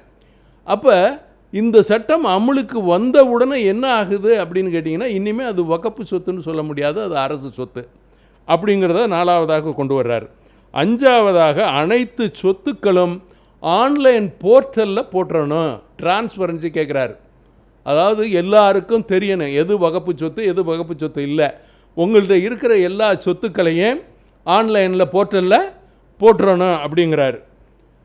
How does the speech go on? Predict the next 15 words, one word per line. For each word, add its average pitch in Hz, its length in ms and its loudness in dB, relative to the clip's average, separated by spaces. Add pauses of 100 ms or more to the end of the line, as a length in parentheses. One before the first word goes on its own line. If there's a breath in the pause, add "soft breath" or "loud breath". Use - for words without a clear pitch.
(140)
ஆறாவது 226 640 4
என்ன? 180 400 0
அனைத்து 226 520 0
வகுப்பு 208 400 0
சொத்துக்களும் 214 680 -4
யார் 214 380 0
அனுபவித்து 214 640 -2
வருகிறார்கள், 180 640 0
யாரிடம் 175 640 0
உள்ளது? 165 440 -2 (720)
இப்ப 143 140 -8
யார் 190 240 2
அதெல்லாம் 208 420 0 (120)
அனுபவிச்சுக்கிட்டு 165 520 -2
இருக்கா, 160 420 0